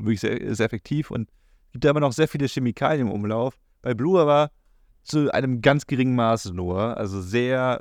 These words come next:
gut für die Umwelt. Und was ich auch ziemlich nice finde, ist, dass mit jedem Kauf, äh, ein Prozent des Umsatzes an den Partner Viva Con Aqua geht, damit sie Projekte durchziehen können in der ganzen Welt, Brunnen bauen et cetera, Trinkwasser besorgen für Menschen. Das finden wir mega nice,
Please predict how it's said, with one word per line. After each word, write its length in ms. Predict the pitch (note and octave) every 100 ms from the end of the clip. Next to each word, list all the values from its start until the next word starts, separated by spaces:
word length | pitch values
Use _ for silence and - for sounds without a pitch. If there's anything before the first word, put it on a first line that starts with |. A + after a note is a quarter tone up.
| C3+
gut 140 | A2+
für 80 | -
die 80 | A2
Umwelt. 540 | A2+ C3 C#3 C#3+ D3+ - _ _ -
Und 440 | C#3 E3 - - -
was 180 | A2+
ich 100 | A2+
auch 180 | F#2+ A#2+
ziemlich 220 | - A#2+
nice 240 | A#2 A2+ A2+
finde, 240 | B2 A#2
ist, 140 | A2+ A2+
dass 100 | A#2
mit 100 | G#2
jedem 260 | A#2 B2
Kauf, 420 | - A2 A2 - - _ _ -
äh, 220 | A2 G#2
ein 160 | - C#3
Prozent 440 | - - C3+ B2+
des 80 | -
Umsatzes 680 | B2 A2+ A2 - A2 G2+ - _ _ _
an 420 | - A2 A#2+ B2+ - -
den 140 | A#2+
Partner 480 | - G#2 G2+ A2+ G#2+
Viva 240 | A#2 B2
Con 140 | A#2+ C3+
Aqua 300 | D3 - A#2
geht, 340 | F#2+ F#2 _ -
damit 260 | G#2+ G#2+
sie 240 | - C#3 B2+
Projekte 340 | - B2 -
durchziehen 380 | A2+ A2 - A2
können 320 | G#2+ G#2+ G#2 - _ _
in 220 | - D#3 D3
der 200 | C#3 C3+
ganzen 300 | B2+ C3 A2+
Welt, 340 | G#2 G2+ - -
Brunnen 260 | A2+ B2
bauen 240 | A2+ A2 A2+
et 120 | F#2+
cetera, 420 | A2+ G#2 F#2+ G2+
Trinkwasser 480 | - A#2 G2+ G#2 G2+
besorgen 340 | F#2 F#2 F2
für 120 | - F2+
Menschen. 360 | F2+ - E2+ _ _ _ _ -
Das 160 | A#2
finden 160 | C3 D3
wir 80 | C#3
mega 240 | C3 B2+
nice, 420 | A#2+ B2 C#3+ -